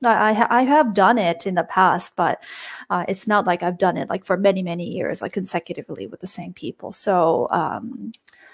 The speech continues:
you may not be talking to the, the, <laughs> the right person, a-, asking the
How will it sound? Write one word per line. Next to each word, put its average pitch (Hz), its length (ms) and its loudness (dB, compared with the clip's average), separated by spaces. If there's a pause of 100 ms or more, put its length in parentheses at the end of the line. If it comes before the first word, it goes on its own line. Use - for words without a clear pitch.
(420)
you 214 140 2
may 208 160 4
not 196 240 2
be 180 240 -4
talking 180 380 -4
to 185 140 -2
the, - 300 2
the, - 680 6
<laughs> - 0 -
the 214 120 4
right 202 260 4
person, 202 400 2
a-, 175 40 0
asking 180 640 -2
the 175 140 -4